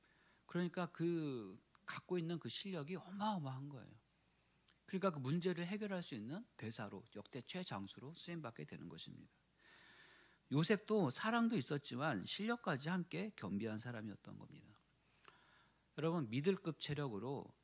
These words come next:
헤비급을 들으려고 하면 이 탈이 나게 됩니다. 근데 욕심이 많으니까 어떻게 하-, 하게 됩니까? 자기 실력으로는 안 되니까 편법을 쓰게 되고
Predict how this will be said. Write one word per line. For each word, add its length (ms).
헤비급을 720
들으려고 460
하면 420
이 100
탈이 240
나게 220
됩니다. 440
근데 220
욕심이 400
많으니까 520
어떻게 300
하-, 60
하게 180
됩니까? 460
자기 240
실력으로는 540
안 120
되니까 480
편법을 440
쓰게 280
되고 340